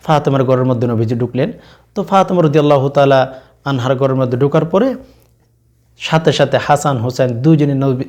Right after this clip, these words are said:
নবীজি সাল্লাল্লাহু আলাইহি সাল্লামকে ভের-, মানে একেবারে গা-, শরীরের উপরে ঝেঁপে পড়েছে নবীজির উপরে। তো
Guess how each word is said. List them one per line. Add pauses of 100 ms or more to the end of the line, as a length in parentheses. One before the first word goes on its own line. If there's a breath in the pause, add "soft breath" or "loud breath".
নবীজি
সাল্লাল্লাহু
আলাইহি
সাল্লামকে
ভের-,
মানে
একেবারে (540)
গা-,
শরীরের
উপরে
ঝেঁপে
পড়েছে (440)
নবীজির
উপরে। (1000 loud breath)
তো